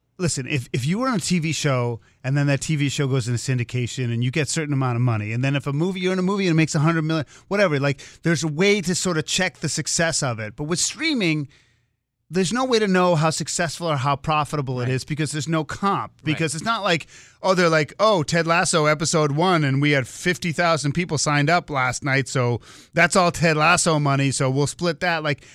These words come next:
Speaker 1: it, it, I understand that, that there's a lot of people underpaid, but it's really hard to know what the value is of the work you're doing.
Speaker 2: Yeah, and, and so tech, uh, you know, Silicon Valley is really running Hollywood now. So,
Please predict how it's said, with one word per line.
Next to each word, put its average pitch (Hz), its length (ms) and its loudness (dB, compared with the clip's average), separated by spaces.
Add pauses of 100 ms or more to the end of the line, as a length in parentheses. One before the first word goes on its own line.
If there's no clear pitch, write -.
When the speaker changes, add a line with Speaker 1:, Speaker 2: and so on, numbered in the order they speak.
(440)
Speaker 1:
it, 208 240 0
it, 202 360 -2
I 180 160 4
understand 190 560 2
that, 147 240 0
that 139 160 2
there's 135 200 0
a 131 60 0
lot 139 160 0
of 135 80 -4
people 143 240 -2
underpaid, 175 460 -2
but 151 100 2
it's 135 120 -6
really 214 200 -2
hard 185 240 2
to 160 80 0
know 151 760 4 (300)
what 151 160 0
the 160 80 0
value 170 560 2
is 143 160 2
of 139 120 -2
the 147 80 2
work 180 340 -2
you're 139 100 0
doing. 101 380 -12 (240)
Speaker 2:
Yeah, 175 320 -2
and, 151 280 -10 (120)
and 147 180 -8
so 151 440 -8 (500)
tech, 170 260 -8 (220)
uh, 156 200 -6
you 151 140 -10
know, 139 200 -10 (320)
Silicon 196 460 -8
Valley 147 360 -6
is 120 180 -14
really 123 240 -12
running 110 300 -10
Hollywood 110 440 -12
now. 92 220 -20
So, 131 260 -10